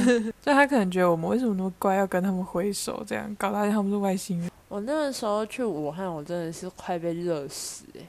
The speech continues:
Speaker 1: 你那时候夏天去啊？
Speaker 2: 对啊，然后真的会被热死，因为它温度的话是白天会四十二、四十三度。
Speaker 1: 好可怕哦。
Speaker 2: 然后晚上可能就三十七、三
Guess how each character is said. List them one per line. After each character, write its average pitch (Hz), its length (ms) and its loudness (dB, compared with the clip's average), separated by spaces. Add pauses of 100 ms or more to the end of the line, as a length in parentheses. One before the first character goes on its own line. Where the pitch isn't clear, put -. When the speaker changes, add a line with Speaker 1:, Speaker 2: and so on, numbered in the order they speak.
(160)
Speaker 1:
你 220 140 2
那 262 180 2
时 269 140 -4
候 233 180 0
夏 233 300 -2
天 202 340 -2
去 226 320 -6
啊？ 175 300 -6 (100)
Speaker 2:
对 247 80 -10
啊， 202 220 -4
然 202 180 -4
后 269 220 -4
真 262 180 -4
的 208 160 -2
会 202 120 -6
被 190 160 -4
热 180 240 -2
死， - 200 -10
因 185 240 -8
为 214 220 -4
它 180 440 -6 (520)
温 196 400 -2
度 196 240 -2
的 151 240 0
话 156 340 -6
是 147 840 -8 (180)
白 139 220 -2
天 165 560 -6
会 170 220 -4
四 175 240 -8
十 - 360 -10
二、 160 260 -6
四 151 200 -12
十 - 160 -14
三 - 220 -14 (260)
度。 - 140 -14 (500)
Speaker 1:
好 262 320 -8
可 254 320 -4
怕 233 160 -10 (360)
哦。 220 100 -10
Speaker 2:
然 165 180 -4
后 196 140 -2
晚 156 280 -2
上 165 360 -8
可 160 80 -10
能 139 180 -12
就 156 300 -6
三 147 260 -12
十 143 140 -16
七、 - 280 -14
三 135 200 -18